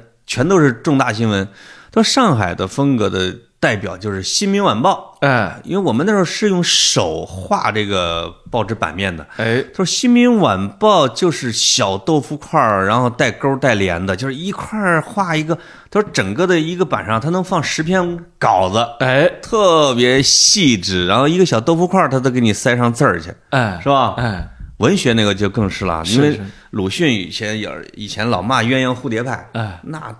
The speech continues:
Speaker 1: 大本营就是上海。
Speaker 2: 哎。
Speaker 1: 张恨水啊，什么张资平啊，
Speaker 2: 是。
Speaker 1: 就这些的啊。
Speaker 2: 是。
Speaker 1: 嗯。
Speaker 2: 我，我记得还有一个特别好玩儿的，就是你知道，你知道那个医生啊，
Speaker 1: 嗯。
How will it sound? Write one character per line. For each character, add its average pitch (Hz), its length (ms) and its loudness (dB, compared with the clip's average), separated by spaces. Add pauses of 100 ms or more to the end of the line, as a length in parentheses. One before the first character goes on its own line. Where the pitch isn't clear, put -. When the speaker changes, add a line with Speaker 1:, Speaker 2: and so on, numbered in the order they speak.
(140)
Speaker 1:
大 110 240 -2
本 98 180 -2
营 85 380 -2 (140)
就 143 240 0
是 120 120 -4
上 113 260 -2
海。 87 140 -16 (100)
Speaker 2:
哎。 110 420 -6
Speaker 1:
张 117 240 -4
恨 117 180 -4
水 90 260 -12
啊， 98 320 -2
什 98 60 -8
么 104 100 -6
张 110 240 -4
资 113 140 -6
平 95 280 -8
啊， 104 280 0
Speaker 2:
是。 98 80 -2
Speaker 1:
就 120 80 2
这 101 140 -4
些 87 160 -8
的 85 100 -8
啊。 92 200 -4
Speaker 2:
是。 104 140 0 (220)
Speaker 1:
嗯。 95 260 -6
Speaker 2:
我， 131 240 2 (140)
我 135 160 4
记 147 220 2
得 131 100 4
还 131 160 2
有 147 60 2
一 - 20 2
个 120 80 2
特 113 100 -4
别 127 80 -2
好 113 260 -2
玩 82 120 -2
儿 73 140 -4
的， 78 80 -4
就 120 120 -6
是 113 400 -4 (280)
你 117 120 -6
知 131 120 2
道， 139 280 4
你 120 120 -2
知 131 80 2
道 139 120 4
那 120 140 2
个 101 320 4
医 71 300 -2
生 185 260 2
啊， 113 180 -2 (140)
Speaker 1:
嗯。 104 360 -2